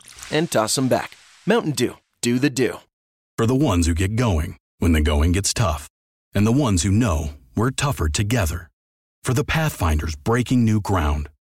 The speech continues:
Speaker 2: Grainger offers supplies and solutions for every industry,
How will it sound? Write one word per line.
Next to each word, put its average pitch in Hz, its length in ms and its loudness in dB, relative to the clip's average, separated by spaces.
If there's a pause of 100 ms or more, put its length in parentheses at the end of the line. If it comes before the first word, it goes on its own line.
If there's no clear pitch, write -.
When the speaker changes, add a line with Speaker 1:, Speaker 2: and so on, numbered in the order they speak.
(340)
Speaker 2:
Grainger 135 400 2
offers - 300 -2
supplies 98 400 0
and 101 100 2
solutions 101 460 0
for 120 220 -2
every 117 340 0
industry, 78 500 -2